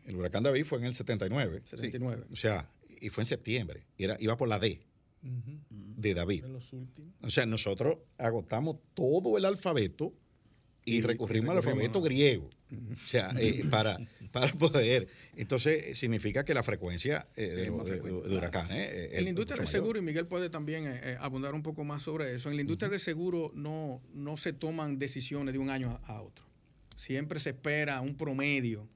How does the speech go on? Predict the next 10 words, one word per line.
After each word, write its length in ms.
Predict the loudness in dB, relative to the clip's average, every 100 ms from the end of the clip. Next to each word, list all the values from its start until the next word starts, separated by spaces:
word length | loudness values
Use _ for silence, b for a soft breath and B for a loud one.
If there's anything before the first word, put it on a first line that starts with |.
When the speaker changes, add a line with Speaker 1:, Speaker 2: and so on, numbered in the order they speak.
| _
Speaker 2:
por 120 | -8 -4
lo 60 |
menos 240 | -4 -4 -4
actuarialmente 720 | -4 -2 0 0 -2 -2 -4
hablando. 420 | -2 -2 -4 -8
Yo 120 | -8
no 80 | -6
soy 140 | -4
actuario, 560 | -4 -2 -2 -2 -4 -4
pero, 460 | -4 -4 -4 -8